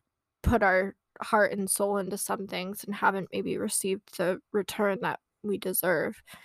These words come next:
And it's nice to have a friendship where, you know, we both put the effort into it to see each other, you know, to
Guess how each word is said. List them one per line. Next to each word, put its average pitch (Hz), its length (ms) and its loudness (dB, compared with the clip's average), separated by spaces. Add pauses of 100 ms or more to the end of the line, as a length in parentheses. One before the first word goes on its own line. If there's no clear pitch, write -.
(340)
And 220 100 4
it's 202 220 6
nice 233 380 8
to 233 120 10
have 214 180 10
a 196 60 6
friendship 214 680 0
where, 175 380 0 (100)
you 214 140 -4
know, 180 160 -2
we 208 180 -6 (220)
both 214 600 6 (420)
put 220 200 -2
the 196 160 0
effort 196 380 2
into 202 400 -4
it 185 340 0
to - 140 -8
see 285 260 4
each - 160 0
other, 226 360 8
you 208 240 -2
know, 185 200 -2
to 196 320 -6